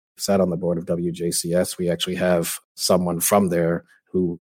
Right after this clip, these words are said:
serves as what we call an employment path maker at the bakery, helping folks with those issues, whether it's recovery, whether it's finding housing, whether it's child support, child care, but helping folks with those issues. And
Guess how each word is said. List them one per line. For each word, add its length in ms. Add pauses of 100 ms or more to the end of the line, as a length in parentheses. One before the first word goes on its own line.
serves 340
as 200
what 120
we 80
call 220
an 80
employment 440
path 340
maker 380 (100)
at 120
the 100
bakery, 440 (340)
helping 380
folks 340
with 160
those 220
issues, 520
whether 280
it's 120
recovery, 600
whether 240
it's 120
finding 360
housing, 680
whether 220
it's 100
child 280
support, 420
child 360
care, 360 (380)
but 100
helping 420
folks 440
with 340
those 420
issues. 520 (280)
And 360